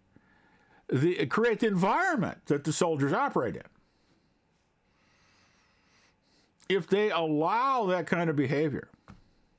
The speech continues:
you know, they, they'll actually, they create the situation that that kind of stuff can flourish in.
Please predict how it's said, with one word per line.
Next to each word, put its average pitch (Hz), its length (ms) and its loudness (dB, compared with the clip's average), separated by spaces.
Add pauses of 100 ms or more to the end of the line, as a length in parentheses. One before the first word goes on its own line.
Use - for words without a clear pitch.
(1500)
you 123 100 -2
know, - 0 -
they, 139 360 0 (140)
they'll 165 240 2
actually, 185 340 -2
they 151 120 2
create 175 360 0
the 170 140 0
situation 151 680 2
that 127 180 0
that 131 180 -2
kind 139 180 -2
of 110 100 -2
stuff 110 240 -2
can 104 100 0
flourish 92 440 -4
in. - 60 -12